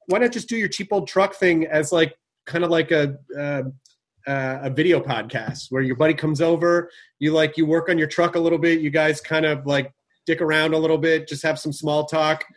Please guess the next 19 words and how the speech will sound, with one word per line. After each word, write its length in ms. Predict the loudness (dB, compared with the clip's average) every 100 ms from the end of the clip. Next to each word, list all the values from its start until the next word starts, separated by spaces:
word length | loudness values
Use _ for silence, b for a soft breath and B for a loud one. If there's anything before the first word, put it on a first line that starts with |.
| b b b b -2
And 180 | 2
then 140 | 2 2
it's 240 | 0 0
like, 240 | 0 0 -2 -14 -8
it's 280 | -8 -4
like 160 | -2 -2
videos 560 | 0 0 2 2 2 0
of, 280 | 0 -2
like, 200 | 0 -2 0
re-, 160 | -2 0
the 140 | 2
actual 320 | 2 2 0 0
process 500 | 0 -2 0 -4 -6
of 120 | -6
restoring 380 | -4 -2 -2 0
trucks. 280 | -2 -2 -6
Because 260 | -2 -2 -6 b b b -4
to 140 | -2
me, 640 | 0 0 0 2 0 0